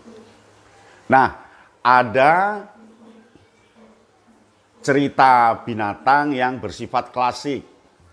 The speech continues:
Klasik itu cerita-cerita yang sudah ada. Dan anak biasanya juga sudah tahu itu cerita klasik itu. Dan dia karena suka perlu pengulangan. Ulangilah dengan bumbu-bumbu yang bagus.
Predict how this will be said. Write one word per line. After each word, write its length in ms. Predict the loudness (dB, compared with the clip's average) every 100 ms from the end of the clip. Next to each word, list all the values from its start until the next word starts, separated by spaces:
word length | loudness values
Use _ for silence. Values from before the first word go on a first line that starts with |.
| _ -10
Klasik 400 | -6 -6 -8 -8
itu 480 | -8 -6 -4 -4 -4
cerita-cerita 880 | -6 -8 -2 -4 -4 -10 -4 -2 -2
yang 160 | -6
sudah 380 | -10 -8 -6 -6
ada. 520 | -2 -2 0 -2 -6 -16 _ _ _ _ _ _ -10
Dan 240 | -8 -6
anak 340 | -6 -6 -6 -6
biasanya 600 | -6 -4 -6 -6 -4 -6
juga 720 | -6 -4 0 2 2 -4 -14
sudah 360 | -18 -12 -8 -6
tahu 420 | -4 -2 0 -2
itu 180 | -4 -10
cerita 400 | -12 -12 -6 -8
klasik 400 | -6 -10 -10 -14
itu. 420 | -12 -12 -12 -12 -14 -20 -8
Dan 240 | -8 -6
dia 320 | -4 -2 -4 -10 -8
karena 240 | -8 -6
suka 400 | -10 -8 -4 -4
perlu 320 | -4 -10 -8
pengulangan. 640 | -10 -8 -6 -6 -6 -10 -4
Ulangilah 720 | -2 0 0 -2 -2 -2 -4
dengan 400 | -8 -8 -8 -8
bumbu-bumbu 640 | -10 -10 -10 -8 -8 -6
yang 180 | -6 -6
bagus. 600 | -10 -12 -10 -10 -12 -20